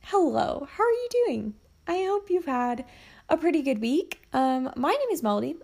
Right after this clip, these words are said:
if you're new here, or maybe if you're not and just forgot my name, you know, that's cool too. Not Melanie, Melody, with the D. Incredible. Um,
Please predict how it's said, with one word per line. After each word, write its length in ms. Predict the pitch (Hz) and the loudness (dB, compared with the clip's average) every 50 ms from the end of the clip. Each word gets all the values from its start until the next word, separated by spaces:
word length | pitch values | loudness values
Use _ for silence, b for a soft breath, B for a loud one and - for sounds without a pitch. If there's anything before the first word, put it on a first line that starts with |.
| _ - | _ -2
if 180 | 262 269 262 - | -2 -2 -2 -2
you're 100 | 240 233 | -4 -2
new 180 | 233 233 240 | -2 -2 -2
here, 420 | 233 - - 277 294 339 403 440 - - | -4 -4 -2 -2 0 0 0 -2 -2 0
or 160 | 294 302 320 | 0 0 2
maybe 280 | 359 415 427 427 381 | 0 0 2 2 2
if 140 | 339 339 - | 2 2 0
you're 140 | 285 254 247 | -2 -2 0
not 320 | 233 226 226 233 226 - | 0 0 0 0 0 -2
and 120 | 226 226 214 | -2 -2 0
just 220 | 220 233 220 - | 0 -2 -2 -4
forgot 260 | - 220 214 214 220 | -4 -2 -2 -2 -2
my 120 | 214 214 208 | -2 -4 -4
name, 260 | 202 202 196 196 202 | -2 -2 -2 -2 -2
you 80 | 226 269 | -2 -2
know, 240 | 330 330 359 349 349 - | -2 -4 -4 -4 -6 -4
that's 260 | - 294 294 294 294 | -2 -2 -2 -2 -2
cool 220 | - - 247 233 220 | -6 -6 -4 -4 -4
too. 160 | - - - | -6 -8 -10
Not 300 | - 240 254 294 320 320 | -8 -4 -2 -2 0 0
Melanie, 580 | 285 277 269 269 269 269 254 240 226 220 220 220 | 0 0 0 0 0 0 0 0 2 2 0 0
Melody, 880 | 214 208 208 214 208 202 196 190 190 - - - - - - - 233 - _ _ - | 0 0 0 0 0 0 -2 -2 -4 -8 -6 -6 -6 -6 -8 -14 -16 -16 _ _ -6
with 200 | 247 247 262 262 | -2 -2 -2 -2
the 100 | - 233 | -2 -6
D. 360 | 202 - - - - - - 262 262 285 _ _ _ - | -4 -4 -6 -10 -10 -10 -12 -14 -16 -18 _ _ _ -8
Incredible. 580 | 247 240 233 226 - - - - - 285 285 - B B B B B B B B B | -8 -8 -8 -8 -10 -12 -12 -10 -10 -12 -12 -12 B B B B B B B B B
Um, 460 | 302 320 - 359 359 359 339 311 202 | -2 0 2 2 2 2 2 0 -2